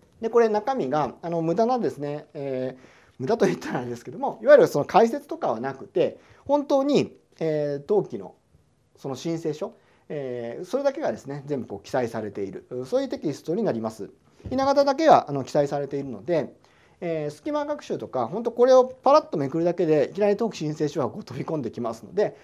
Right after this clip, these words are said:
えー、隙間学習にですね、あの、非常に最適です。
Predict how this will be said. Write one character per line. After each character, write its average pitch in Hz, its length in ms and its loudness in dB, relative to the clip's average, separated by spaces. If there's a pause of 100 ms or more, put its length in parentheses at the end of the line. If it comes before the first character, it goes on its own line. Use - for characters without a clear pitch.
(120)
え 220 140 0
ー、 190 40 2
隙 254 200 -10
間 254 140 -2
学 277 220 -4
習 - 120 -10
に 120 60 -6
で 101 60 -12
す - 100 -18
ね、 180 120 -12 (100)
あ 143 80 -8
の、 127 180 -4
非 135 100 -8
常 262 60 -4
に 262 60 -4
最 220 180 -2
適 196 160 -4
で 180 80 -2
す。 - 200 -8